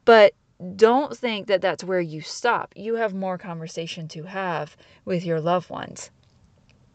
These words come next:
And the last point that I'll make on this is, if you're gonna look for vehicles,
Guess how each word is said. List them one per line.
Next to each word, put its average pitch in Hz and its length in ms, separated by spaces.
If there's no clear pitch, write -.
And 220 100
the 220 80
last 269 280
point 277 220
that 254 100
I'll 226 140
make 214 260
on 202 220
this 226 240
is, 220 280
if 302 240
you're 392 200
gonna 247 360
look 262 300
for 220 320
vehicles, 240 880